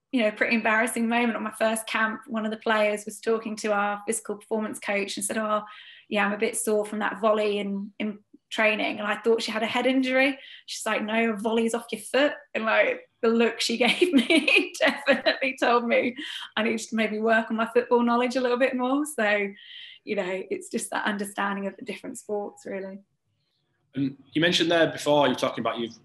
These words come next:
Speaker 2: like, you prominently worked in, I guess, male sport. Did you come across any challenges, I guess, working particularly probably in rugby, uh, as a, I guess, as a female working in
Speaker 1: Yeah.
Speaker 2: a male-dominated sport, not only with the players, but,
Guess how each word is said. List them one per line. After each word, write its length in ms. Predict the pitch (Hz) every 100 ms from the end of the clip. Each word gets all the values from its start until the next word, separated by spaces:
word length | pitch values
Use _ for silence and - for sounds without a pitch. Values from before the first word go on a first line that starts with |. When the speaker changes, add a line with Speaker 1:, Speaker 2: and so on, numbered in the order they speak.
| -
Speaker 2:
like, 200 | 113 110
you 80 | 110
prominently 360 | 131 117 117
worked 440 | 113 117 113 - 117
in, 400 | 110 104 101 101 - _ _ -
I 40 |
guess, 240 | 117 110 123
male 340 | 120 127 123
sport. 400 | 117 - 104 104
Did 100 | 117
you 60 | 123
come 140 | 143
across 240 | - 139 139
any 120 | 131
challenges, 800 | 131 123 123 117 120 113 - -
I 40 | -
guess, 420 | 117 - - - 123
working 320 | 120 120 110
particularly 320 | 113 143 123
probably 240 | 127 110 104
in 60 |
rugby, 440 | 113 113 123 117 - -
uh, 200 | 113 104 101
as 120 | 117 110
a, 80 | -
I 40 | 117
guess, 160 | 113
as 160 | 117 113
a 60 | 110
female 420 | 117 110 104 104
working 300 | 107 - 110
in 260 | 104 101 -
Speaker 1:
Yeah. 180 | 214 208 - _ _
Speaker 2:
a 40 | 113
male-dominated 640 | 113 113 117 110 110 107
sport, 300 | - 107 117
not 80 | 131
only 180 | 127 113
with 80 |
the 80 | 104
players, 500 | - 123 120 113 - 110
but, 240 | 101 -